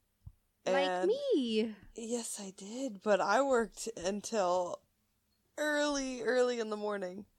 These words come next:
Speaker 2: So before work on Friday the thirteenth, I went up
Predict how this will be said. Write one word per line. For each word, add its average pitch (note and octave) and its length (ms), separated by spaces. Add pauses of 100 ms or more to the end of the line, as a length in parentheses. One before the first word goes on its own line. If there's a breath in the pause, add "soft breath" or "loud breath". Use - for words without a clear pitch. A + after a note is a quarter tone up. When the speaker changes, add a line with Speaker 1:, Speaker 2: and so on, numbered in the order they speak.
(360 soft breath)
Speaker 2:
So A3 540
before B3+ 840 (100)
work G3+ 460
on G3 520
Friday F#3+ 420
the F#3 100
thirteenth, F#3+ 680 (160)
I G#3 180
went C#4+ 280
up G3 220